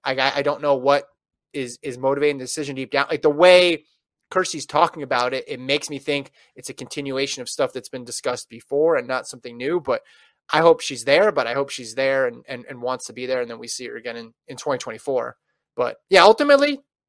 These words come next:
uh, uh, you opened up with a really good point. It's like, if she, she's able to make her own decisions, and if you, there's plenty of people who get into sports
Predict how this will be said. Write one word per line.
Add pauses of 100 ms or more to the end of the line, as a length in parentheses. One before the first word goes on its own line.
(160)
uh, (120)
uh,
you
opened
up (180)
with
a
really
good
point.
It's
like,
if
she, (1300)
she's
able
to
make
her
own
decisions,
and
if
you, (100)
there's (160)
plenty
of
people
who
get
into
sports